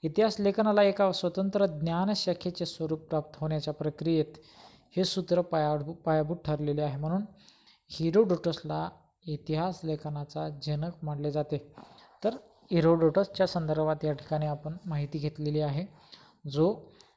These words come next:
इतिहासाचा जनक आहे. इतिहासाची निर्मी-, करणार-, निर्मिती करणारा व्यक्ती आहे. ह्या, अ, गोष्टींची आपण या ठिकाणी सविस्तर माहिती घेतलेली आहे.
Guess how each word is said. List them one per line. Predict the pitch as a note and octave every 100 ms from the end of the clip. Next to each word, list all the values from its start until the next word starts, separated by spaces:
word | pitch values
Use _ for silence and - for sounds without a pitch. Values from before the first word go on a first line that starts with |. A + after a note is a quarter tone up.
| -
इतिहासाचा | D3+ - D#3+ D#3+ D3+ F3 F3 A3+
जनक | D#3 E3+ D#3+ D#3
आहे. | D3 B2 B2+ - _ _ - D#3
इतिहासाची | D#3+ E3 D#3+ F3+ E3+ A3
निर्मी-, | F#3 E3+ E3+ G3
करणार-, | F3+ F3 F#3 - F3
निर्मिती | D#3 D#3+ F3+ F#3+
करणारा | A#3+ G#3+ F#3 E3+ D#3+
व्यक्ती | D#3 D3+ D#3
आहे. | D3+ C#3 B2+ - - _ _ _ -
ह्या, | D3+ D#3+ - - - _ _ _ _ _ _ _ _ _ -
अ, | F3 D3 C#3+
गोष्टींची | C#3 C#3+ - D3+ C#3
आपण | D#3 D3+ E3+
या | D#3
ठिकाणी | C#3+ C#3+ D3+ D3+ B3+ - _ _ - _ -
सविस्तर | D#3 D3 - - D3
माहिती | D3 C3+ D3
घेतलेली | D3 D3 D3+ D#3
आहे. | D3+